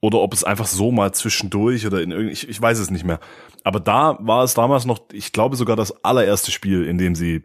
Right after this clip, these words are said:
das ausgepackt haben, dieses Too Big Lineup oder zumindest die ersten ein, zwei, drei. Und da haben wir uns gefragt, ja gut, ist das etwas, das wir vermutlich in den Playoffs nicht sehen werden, aber ist das etwas, das jetzt für den Rest der Regular Season herangezogen werden könnte, um ab und zu mal ein Matchup zu dominieren, um,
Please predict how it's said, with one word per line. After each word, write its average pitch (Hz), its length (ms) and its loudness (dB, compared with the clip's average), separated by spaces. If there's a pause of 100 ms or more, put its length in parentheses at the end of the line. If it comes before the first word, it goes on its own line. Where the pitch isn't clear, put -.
das 87 160 -2
ausgepackt 85 500 -4
haben, 78 180 -4
dieses 76 260 -6
Too - 140 -4
Big 78 140 -4
Lineup 80 360 -4
oder 82 180 -2
zumindest 98 380 -2
die 71 80 -2
ersten - 240 -2
ein, 95 180 -2
zwei, 87 240 0
drei. 87 400 0
Und 98 160 -4
da 98 140 4
haben 123 160 2
wir 117 80 2
uns 113 160 0
gefragt, 113 340 0
ja 107 60 0
gut, 117 160 2
ist - 160 -2
das 120 120 -2
etwas, 107 300 -2
das - 400 -2
wir 82 160 -12
vermutlich 90 540 -6
in 85 80 0
den 85 100 -2
Playoffs 95 600 0
nicht 95 240 -4
sehen 117 280 2
werden, 123 200 2
aber 104 120 2
ist - 140 0
das 113 80 -2
etwas, 110 240 -4
das - 160 -6
jetzt 107 140 -4
für - 100 -6
den 104 120 2
Rest 104 280 0
der 101 80 2
Regular 92 260 0
Season 98 300 0
herangezogen 90 640 0
werden 80 240 0
könnte, 82 400 -2 (480)
um 101 140 2
ab 85 160 -2
und 98 60 0
zu 101 160 -2
mal 90 160 2
ein 90 80 2
Matchup 87 500 0
zu - 140 2
dominieren, 101 640 2
um, 104 460 2